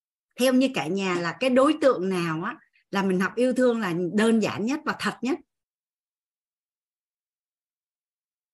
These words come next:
Trước đây á, khi ở trong lớp nội tâm á, Hoàng Anh nhận được cái, à, cái bài học, bài học là muốn phát triển lớp tình á, thì học con nít. Nhưng mà anh vẫn không có hiểu. Nhưng mà đến khi gắn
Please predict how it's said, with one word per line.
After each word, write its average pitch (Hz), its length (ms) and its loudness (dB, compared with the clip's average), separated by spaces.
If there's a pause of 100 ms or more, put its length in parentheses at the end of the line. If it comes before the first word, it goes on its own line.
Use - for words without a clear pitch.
(1800)
Trước 311 160 0
đây 254 260 4
á, 269 120 0
khi 262 120 2
ở 170 120 0
trong 233 220 -2
lớp 277 180 -2
nội 254 220 -4
tâm 220 240 2
á, 285 100 -4 (420)
Hoàng 196 200 0
Anh 220 180 2
nhận 233 180 -2
được 180 240 -2
cái, 233 240 -2
à, 226 400 0
cái 247 100 -6
bài 190 180 0
học, 190 220 -4
bài 180 100 -4
học 180 240 -6
là 175 240 -4 (240)
muốn 277 240 2
phát 339 180 -2
triển 165 220 -2
lớp 269 120 -2 (100)
tình 202 200 2
á, 220 180 -4
thì 226 80 -2
học 190 220 -6
con 240 180 0
nít. 311 100 2 (560)
Nhưng 233 220 0
mà 196 120 -2
anh 220 140 -4
vẫn 240 120 -8
không 254 220 -2
có 285 60 -2
hiểu. 190 420 -2
Nhưng 220 140 -2
mà 190 60 -4
đến 233 220 2
khi 233 260 -2
gắn 240 240 2